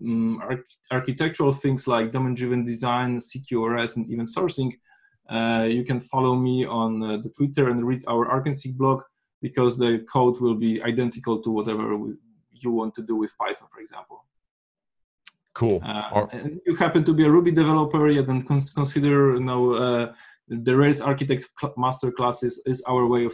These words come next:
Speaker 1: teaching what I was just said. So domain-driven design within the Rails context, and the Rails Architect Conference, which is happening this year in November in Wrocław, Poland.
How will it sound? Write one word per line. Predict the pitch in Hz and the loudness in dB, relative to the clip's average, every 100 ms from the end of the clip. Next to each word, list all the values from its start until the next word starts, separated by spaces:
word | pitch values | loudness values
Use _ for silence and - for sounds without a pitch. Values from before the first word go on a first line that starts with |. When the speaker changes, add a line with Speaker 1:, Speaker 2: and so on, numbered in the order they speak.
| - | -6
Speaker 1:
teaching | 139 135 117 | -8 -4 -4
what | 113 113 | -2 -2
I | |
was | 110 107 | -4 -4
just | 107 - | -8 -8
said. | - 104 - | -6 -4 -4
So | 104 | -8
domain-driven | 113 113 110 113 113 | -6 -4 -4 -4 -4
design | 110 110 110 113 | -4 -2 -2 0
within | 117 113 120 | -2 -2 -2
the | 113 | 0
Rails | 110 123 135 | 0 0 -2
context, | - 135 135 127 - _ _ _ _ - | -2 -2 0 -2 -4 _ _ _ _ -8
and | 117 113 | -2 0
the | 113 | 2
Rails | 127 127 - | 2 0 -2
Architect | 127 127 127 - | -4 -4 -8 -8
Conference, | - 131 135 123 120 - | -6 -6 -4 -4 -4 -6
which | 113 120 | -10 -4
is | 117 - - | -4 -4 -12
happening | 117 120 117 107 | -8 -4 -4 -2
this | 117 - | -6 -6
year | 120 117 113 | -4 -2 -2
in | 113 | -4
November | 113 127 127 123 123 _ _ _ _ _ - | -4 -4 -2 -2 -2 _ _ _ _ _ -4
in | 117 | -2
Wrocław, | 113 127 127 120 - - | 0 0 0 -6 -6 0
Poland. | 139 131 123 | 2 2 0